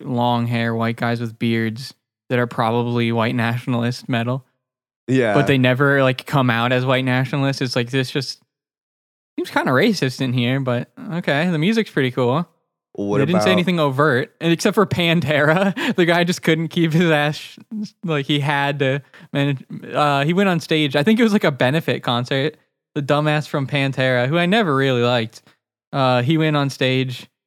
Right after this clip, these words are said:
Speaker 1: and he said some shit like, I don't know, he made one of those cool white supremacist rhymes, um, when they started stealing <laughs> raps from black people. Uh, and it had something to do with, you know, something whites, go whitey.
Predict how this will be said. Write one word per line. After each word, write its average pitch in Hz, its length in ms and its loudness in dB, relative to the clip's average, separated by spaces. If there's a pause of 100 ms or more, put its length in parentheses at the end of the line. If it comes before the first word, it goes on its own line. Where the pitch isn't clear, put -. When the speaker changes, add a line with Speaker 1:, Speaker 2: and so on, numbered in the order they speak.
(380)
Speaker 1:
and 135 500 0
he 139 200 -2
said 131 360 -2
some 135 240 -2
shit 135 340 -2
like, 117 460 -4
I 143 160 -2
don't 143 120 0
know, 123 100 0
he 139 80 0
made 170 180 2
one 175 140 0
of 160 60 0
those 143 160 0
cool 143 400 0
white 127 160 0
supremacist 131 800 -2
rhymes, 131 640 -2 (720)
um, 123 340 -2
when 139 140 0
they 127 80 0
started 131 280 -2
stealing 131 600 -2 (120)
<laughs> 196 120 -10
raps 127 380 0
from 131 180 -2
black 127 240 -2
people. 147 340 -4 (480)
Uh, 139 600 -2
and 135 260 -2
it 127 80 0
had 135 160 -2
something 131 240 -2
to 123 80 -4
do 123 220 -2
with, 123 260 -6
you 131 160 -6
know, 117 240 -4
something 117 500 -6
whites, 120 560 -6 (200)
go 117 260 -2
whitey. 117 440 -4